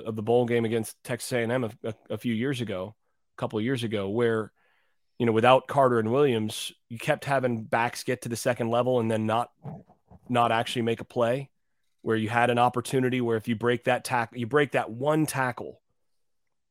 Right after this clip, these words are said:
you, you know, you slip that one tackle or you, you, you hit this just right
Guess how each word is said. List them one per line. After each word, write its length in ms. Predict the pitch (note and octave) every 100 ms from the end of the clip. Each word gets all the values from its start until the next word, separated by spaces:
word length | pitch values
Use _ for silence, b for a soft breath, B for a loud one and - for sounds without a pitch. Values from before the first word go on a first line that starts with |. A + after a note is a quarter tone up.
| -
you, 140 | B2
you 180 | C3 A#2+
know, 120 | A2
you 120 | A2
slip 360 | A2 - D3 -
that 180 | B2 A2+
one 420 | B2+ D3+ D#3+ E3
tackle 420 | D3+ C3+ B2 A#2
or 60 | A2
you, 200 | B2 B2+
you, 180 | B2+ B2
you 240 | B2+ A#2 A2+
hit 260 | - D3+
this 260 | - C3+ -
just 560 | C#3 A2 C#3 D#3+ C#3+ C#3+
right 400 | C#3+ B2+ G#2+